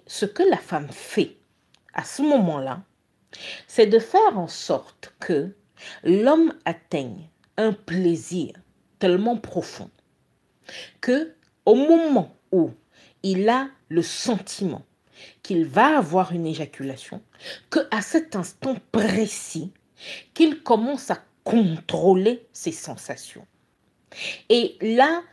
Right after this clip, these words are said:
ça rentre dans, euh, la force interne.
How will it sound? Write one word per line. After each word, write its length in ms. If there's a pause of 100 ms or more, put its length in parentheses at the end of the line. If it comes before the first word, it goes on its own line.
ça 260
rentre 380
dans, 420
euh, 540
la 140
force 680
interne. 720